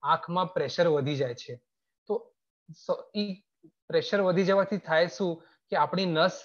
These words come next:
પર એટલું બધું પ્રેશર આવે કે with time આ નસ સુકાઈ જાય.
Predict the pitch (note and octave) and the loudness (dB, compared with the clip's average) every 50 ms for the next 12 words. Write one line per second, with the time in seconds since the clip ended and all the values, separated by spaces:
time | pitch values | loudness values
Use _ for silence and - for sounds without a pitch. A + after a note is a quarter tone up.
0 | - - F#3+ F3+ F3 D3+ - - G3+ F#3 F#3+ F3+ G3+ F#3 - E3+ D3+ C#3+ - - | -6 -2 0 2 2 0 0 -2 -2 0 0 2 0 0 2 2 0 0 0 0
1 | F#3+ F#3+ F#3+ F3+ E3 D#3 D#3 D#3 - F3+ D#3+ D3 F3+ F#3 - - - - F3 E3+ | 2 4 4 6 4 4 2 0 -4 -4 -2 0 -2 -2 -4 -6 -6 0 2 2
2 | F3+ E3+ D3 C#3 C#3 - _ _ _ _ _ _ - E3 F3 E3+ D#3+ E3+ C3+ - | 2 2 -2 -6 -8 -14 _ _ _ _ _ _ -4 -2 -2 0 0 -2 -2 -4
3 | - - D#3+ C3 - E3 E3 D#3+ D3 C3+ A#2+ A#2 | -8 -10 -10 -4 2 2 2 4 2 0 -4 -6